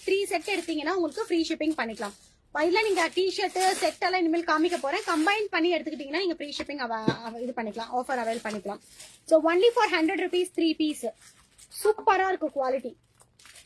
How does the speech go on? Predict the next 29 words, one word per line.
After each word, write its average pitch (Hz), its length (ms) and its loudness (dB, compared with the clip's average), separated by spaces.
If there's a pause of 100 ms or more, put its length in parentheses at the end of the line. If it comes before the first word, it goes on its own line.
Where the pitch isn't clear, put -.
(120)
இதெல்லாம் 285 300 2
பாருங்க, 277 200 0 (120)
த்ரீ 403 80 2 (160)
பீஸ் 427 260 2
ஹண்ட்ரட் 294 260 0
ருப்பீஸ் 285 360 -2
தான். 226 100 -6 (680)
டிராயர்ஸ் 311 440 6 (560)
ரொம்ப 285 360 0
அழகா 339 320 4
இருக்கு. 330 200 0 (460)
த்ரீ 453 240 4
இயர்ஸ் 403 300 0
to 453 40 2 (400)
ஃபைவ் 349 240 0
இயர்ஸ் 392 180 -2
வரைக்கும் 349 300 -2
அவைலபிள் 302 340 0
இருக்கு. 359 180 -6 (100)
குவாலிட்டி 339 460 2 (200)
வேற 262 320 0 (140)
லெவல், 247 280 -4 (400)
செம்ம 254 440 -6
குவாலிட்டி. 247 400 -2 (1600)
Three 440 240 6
years 440 240 4
to 466 80 2 (100)
five 339 240 4
years, 440 160 2